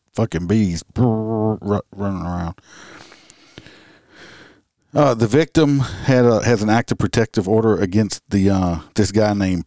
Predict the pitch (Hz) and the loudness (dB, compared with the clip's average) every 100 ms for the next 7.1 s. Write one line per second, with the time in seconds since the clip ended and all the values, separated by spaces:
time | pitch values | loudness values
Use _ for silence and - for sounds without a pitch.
0 | - - 127 - 117 - _ _ _ - | -2 0 0 0 -2 -2 _ _ _ -2
1 | 95 90 78 - _ _ _ _ _ - | 0 0 -4 -12 _ _ _ _ _ -4
2 | 90 95 113 120 123 117 104 - 127 113 | 0 2 2 2 -2 -2 -4 0 0 2
3 | 98 113 - _ - 120 135 - 123 123 | 2 2 -2 _ 0 2 2 2 2 2
4 | 107 110 92 104 104 95 92 87 90 82 | 2 0 2 2 4 4 2 -2 -6 -8
5 | 73 73 82 78 73 - 65 78 82 85 | -6 -6 -6 -6 -8 -8 -8 -6 -6 -4
6 | 90 - 143 120 - 113 101 98 92 107 | -4 0 0 0 -2 0 2 2 2 0
7 | - | -2